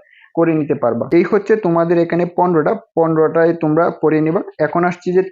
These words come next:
থ্রি পয়েন্ট টু অনুশীলনের কোনগুলা পড়বা। আমি তো ভিডিও শুরুতে বলেছি যে উদাহরণগুলো স্কিপ করার কোনো তোমাদের হাতে সুযোগ নাই। যদি থাকতো, তাহলে তোমরা করতে পারতা। এখন দেখা যাচ্ছে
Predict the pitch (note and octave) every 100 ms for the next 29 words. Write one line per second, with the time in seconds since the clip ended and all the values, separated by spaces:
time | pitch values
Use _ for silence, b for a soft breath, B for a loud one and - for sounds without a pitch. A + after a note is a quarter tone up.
0 | _ b _ E3+ E3+ F3 F3 F3 - E3+
1 | C#3 E3+ E3 D#3+ D#3+ D#3+ D#3+ C#3+ B2+ B2
2 | A#2+ A2 A#2 - _ _ _ _ _ _
3 | - D#3 F3 G#3+ F#3+ G3 G3 G#3 - G#3+
4 | F#3 D#3 F3 F#3+ F#3+ E3+ D3+ C3 C#3 C#3
5 | B B B B - D#3+ E3+ - F3 F3
6 | F3 F3+ - D3+ - D#3 D#3 D#3 D3+ -
7 | _ _ _ _ C#3+ C#3+ D3 E3 - C#3
8 | F3 E3+ - E3 G3+ C3+ A#2 - _ _
9 | D#3+ F3+ F#3 G3 G3+ - F#3 F#3+ D3+ D#3+
10 | D#3+ D3+ D3+ F#3+ F#3 E3 C#3 - A2+ C3
11 | F3 F3 D#3 F#3 F3+ F3 -